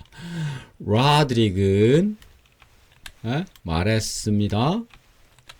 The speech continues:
아빠에게 he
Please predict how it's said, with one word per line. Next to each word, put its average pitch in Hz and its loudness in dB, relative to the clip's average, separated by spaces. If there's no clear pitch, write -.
아빠에게 104 2
he 147 0